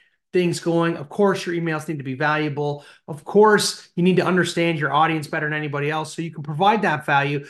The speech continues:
And there's a difference between being valuable, okay, and adding value. Adding value is nice.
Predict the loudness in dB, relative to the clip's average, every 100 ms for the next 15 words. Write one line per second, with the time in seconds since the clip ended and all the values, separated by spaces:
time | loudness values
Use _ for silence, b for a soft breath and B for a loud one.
0 | B B 0 2 4 2 0 0 2 0
1 | -2 0 0 0 -2 -2 -2 -12 -10 -4
2 | 0 0 -2 -6 B B -6 2 4 4
3 | 0 -4 -10 -4 0 2 2 2 0 0
4 | -2 -2 -4 -6 _ _ _ _ _ _
5 | -16 -6 -4 -4 -6 -6 -4 -4 -4 -6
6 | -4 -2 -2 -4 -6 -4 -4 -4 -2 -2
7 | -2 -4 -6 -6 -6 -6 -8 -12